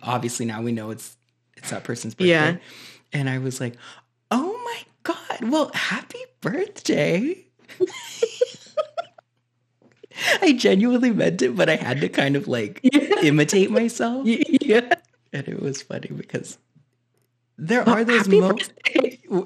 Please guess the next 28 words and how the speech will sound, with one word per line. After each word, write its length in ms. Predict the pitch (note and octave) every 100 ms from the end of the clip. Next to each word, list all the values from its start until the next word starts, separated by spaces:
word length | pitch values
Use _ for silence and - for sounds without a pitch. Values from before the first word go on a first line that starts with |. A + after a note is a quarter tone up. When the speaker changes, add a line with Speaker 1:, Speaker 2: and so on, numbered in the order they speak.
| D#3
Speaker 1:
the 180 | F3+ F3+
Speaker 2:
<laughs> 100 | F#3
Speaker 1:
moments 300 | G3+ G3 E3
where 80 | D3+
you, 180 | D3
like, 260 | C#3 C3 C3
went 220 | C3 C3+ D3+
through 120 | D3
the 80 | B2+
whole 240 | A#2+ B2
day 300 | A#2+ A#2+ A#2
and 140 | B2
then 80 | A#2+
you 80 | A#2
don't 180 | A#2+ -
find 240 | A#2+ A#2
out 120 | A2+ G#2
until 220 | A#2+ A#2
the 140 | -
end 220 | A2 A2 A2+
that 160 | G#2
it's 160 | - -
someone's 300 | A#2 A2+ A2+
Speaker 2:
Yeah. 400 | F3 D#3 C3+ C3+
Speaker 1:
birthday. 140 | E3+ - _ _ _ _ _ _ _ _ _ - _ _ _ _ _ _ D#3+
And 80 |
it's 120 | E3+ -
awkward. 500 | B3+ B3 A#2+ -